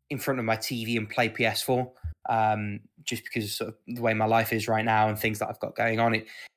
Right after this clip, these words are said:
I'm not getting a lot of T V time, um, where it's just me and the controller. So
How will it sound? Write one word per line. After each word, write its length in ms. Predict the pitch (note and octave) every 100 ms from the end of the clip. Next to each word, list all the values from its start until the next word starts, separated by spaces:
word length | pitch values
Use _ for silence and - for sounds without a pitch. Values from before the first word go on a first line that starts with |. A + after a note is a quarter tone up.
| -
I'm 120 | C3+ C#3
not 140 | C#3
getting 220 | C#3 B2
a 40 | B2+
lot 100 | A#2+
of 80 |
T 180 | - D3+
V 120 | B2 A2
time, 360 | A#2 A2 G#2 - _ _ _ -
um, 480 | A#2 A2 G#2+ G#2 G#2
where 140 | A#2+ A#2
it's 120 | -
just 240 | B2+ -
me 340 | B2 A2+ G#2+ -
and 100 | A2+
the 40 | A2
controller. 560 | G#2+ - G#2+ G#2+ G#2+ - _ _ _ _
So 360 | - A#2+ A2 G#2